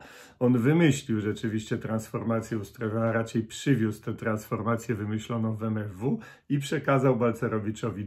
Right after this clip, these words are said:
do wykonu, ale ona się nie okazała taka, jak, e, zamierzano. Na czym polegał błąd tej transformacji? No,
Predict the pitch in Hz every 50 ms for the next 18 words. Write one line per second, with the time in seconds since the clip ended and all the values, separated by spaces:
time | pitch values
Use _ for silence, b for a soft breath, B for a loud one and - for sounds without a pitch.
0 | 87 113 107 92 104 110 - - 131 139 151 151 143 - 147 139 135 135 135 131
1 | 127 120 117 - - 120 120 123 120 117 104 - 120 110 98 113 110 101 101 98
2 | - B B B B B B B B B _ 123 110 120 107 107 - 110 107 104
3 | 110 110 107 - 131 120 113 104 101 95 107 101 104 101 101 101 98 90 82 -
4 | - - B B B B B B _ 117 131 139 135 - 143 123 107 127 120 120
5 | 117 110 113 110 107 95 104 117 131 131 127 131 - 120 113 - - 123 120 117
6 | - - 139 143 147 190 196 - - - 147 139 139 143 147 139